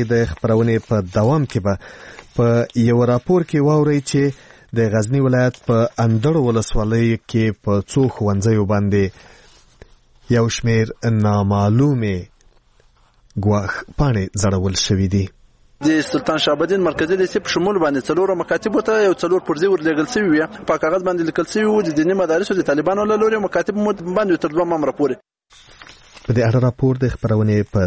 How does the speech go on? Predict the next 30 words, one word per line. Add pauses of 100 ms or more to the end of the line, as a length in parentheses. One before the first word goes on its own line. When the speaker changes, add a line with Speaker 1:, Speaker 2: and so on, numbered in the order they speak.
(120)
Speaker 1:
دوام
کې
راځي
او
همداراز
په
یو (1080)
د، (600)
په (220)
د
خپرونې (120)
په (160)
دوام
کې
د
آزادۍ
راډیو (120)
اونیز (120)
پروګرامونه (220)
هم
لرو. (440)
خو
دا
شیبه (220)
ورځو (240)
یوې (200)
بلې (480)
موضوع
ته. (2500)
د